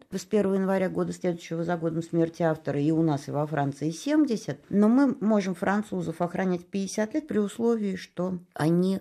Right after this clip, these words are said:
э, тогда тоже будут наших охранять пятьдесят лет. То есть это вопрос дипломатических, как бы, переговоров.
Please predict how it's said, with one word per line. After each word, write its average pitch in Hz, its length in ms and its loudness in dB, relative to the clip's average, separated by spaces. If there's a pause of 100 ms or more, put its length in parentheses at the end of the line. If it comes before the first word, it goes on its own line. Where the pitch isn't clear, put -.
(100)
э, 156 180 4
тогда 170 420 0
тоже 196 320 -2
будут 160 220 -4
наших 156 300 -4
охранять 139 420 -4
пятьдесят 131 240 -8
лет. - 140 -10
То - 80 -12
есть 214 100 -6
это 160 200 -8
вопрос 156 360 -2
дипломатических, 165 880 -4
как 127 160 -10
бы, 131 140 -12
переговоров. 151 720 -2